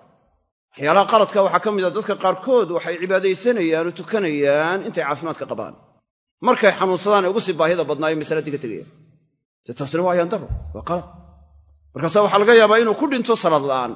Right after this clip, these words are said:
Intii horena salaadda waa waday. Sax maaha in laga tago. Hadduu qofku xataa sakaraadayo iyo caqligiisu intuu joogo, waa inuu isku dayaa inuu salaadda aanu ka tegin. Isagoo taariku salaada waa inuu Rabbi la kulmin.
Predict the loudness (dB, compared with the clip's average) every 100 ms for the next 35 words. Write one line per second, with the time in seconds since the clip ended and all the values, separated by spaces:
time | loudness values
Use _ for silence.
0 | -14 _ _ _ _ -6 2 4 4 4
1 | 4 6 6 4 0 -6 -12 -20 _ _
2 | _ _ -6 -2 0 2 2 2 2 -2
3 | -8 -14 _ _ _ _ _ _ -4 -2
4 | 2 2 2 2 2 2 2 0 4 6
5 | 8 6 4 2 2 2 2 2 0 -2
6 | -6 -6 -8 -4 0 2 2 2 2 0
7 | 0 -4 -2 2 2 2 0 0 0 2
8 | -2 -4 -8 -10 -14 _ _ _ _ -14
9 | -2 0 4 4 2 0 2 4 4 2
10 | 2 2 0 0 -6 -8